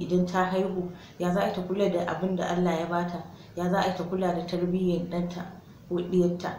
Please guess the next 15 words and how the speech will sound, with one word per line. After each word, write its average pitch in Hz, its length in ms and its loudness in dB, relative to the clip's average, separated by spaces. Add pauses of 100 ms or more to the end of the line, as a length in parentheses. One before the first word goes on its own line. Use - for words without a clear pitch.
(360)
To 180 80 0
kun 196 160 -2
ga 226 100 0
kenan 196 400 0 (320)
ilimin 190 400 2
mace 175 240 0
ba 165 180 -4
ƙaramin 180 380 -2
muhimmanci 185 680 -2
yake 175 120 -4
da 156 80 -6
shi 180 220 -6
a 156 180 -4
al'umma 160 420 -10
ba. 160 220 -12